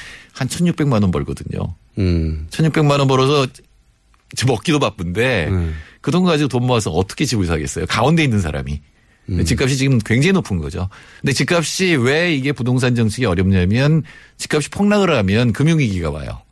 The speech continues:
Speaker 2: 음.
Speaker 1: 폭락을
Speaker 2: 그렇죠.
Speaker 1: 하면은
Speaker 2: 대출과 다
Speaker 1: 돈 빌린
Speaker 2: 맞물렸으니까.
Speaker 1: 사람들이 못 갚잖아요.
Speaker 2: 그렇죠.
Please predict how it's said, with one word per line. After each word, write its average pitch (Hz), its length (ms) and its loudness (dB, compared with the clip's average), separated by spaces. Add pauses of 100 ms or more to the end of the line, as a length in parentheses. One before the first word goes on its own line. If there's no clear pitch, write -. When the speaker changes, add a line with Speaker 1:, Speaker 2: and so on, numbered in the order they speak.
(320)
Speaker 2:
음. 87 440 0 (300)
Speaker 1:
폭락을 156 320 2
Speaker 2:
그렇죠. 143 140 4
Speaker 1:
하면은 135 360 2
Speaker 2:
대출과 131 300 2
다 127 80 0
Speaker 1:
돈 170 160 4
빌린 180 180 2
Speaker 2:
맞물렸으니까. - 40 0
Speaker 1:
사람들이 156 320 0
못 113 120 -2
갚잖아요. 98 480 -2
Speaker 2:
그렇죠. 95 420 -2